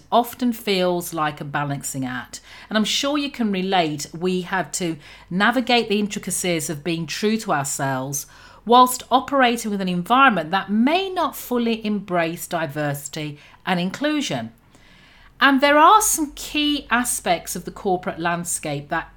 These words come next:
impacts black women's au-, ability to be authentic. I mentioned code switching in the, um, in the survey. So many black women, many of us engaged in code switching.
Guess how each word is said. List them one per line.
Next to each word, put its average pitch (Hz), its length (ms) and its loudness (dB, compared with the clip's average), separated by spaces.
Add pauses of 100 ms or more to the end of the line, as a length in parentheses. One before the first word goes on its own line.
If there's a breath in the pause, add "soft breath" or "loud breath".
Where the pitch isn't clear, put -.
impacts 196 920 0 (100)
black 175 340 -2
women's 160 260 -4
au-, 160 120 -4
ability 156 520 -6
to 147 140 -8
be 147 280 -4
authentic. 147 720 -8 (680 loud breath)
I 214 60 4
mentioned 262 500 2
code 226 300 -2
switching 175 600 -6
in 156 300 -4
the, 151 460 -4
um, 147 400 -2
in 170 140 -2
the 156 60 -6
survey. 160 680 -2 (320 loud breath)
So 226 420 4
many 254 380 4
black 196 320 2
women, 180 180 0
many 269 220 2
of 220 80 0
us 208 160 -4
engaged 170 440 -2
in 151 120 -8
code 151 260 -4
switching. 156 540 -6